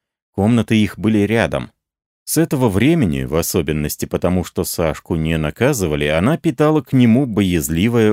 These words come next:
уважение. Вдруг в одно утро оказалось, что она уже не ребёнок. Что-то новое появилось в походке.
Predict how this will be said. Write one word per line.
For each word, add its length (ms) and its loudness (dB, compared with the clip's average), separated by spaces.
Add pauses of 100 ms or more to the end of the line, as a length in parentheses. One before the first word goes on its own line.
уважение. 880 -4 (920)
Вдруг 500 -2
в 80 0
одно 340 0
утро 720 -2
оказалось, 800 -2
что 380 -2
она 300 -2
уже 380 -2
не 240 2
ребёнок. 720 -2 (160)
Что-то 360 -4
новое 540 0
появилось 680 -4
в 200 -20
походке. 640 -4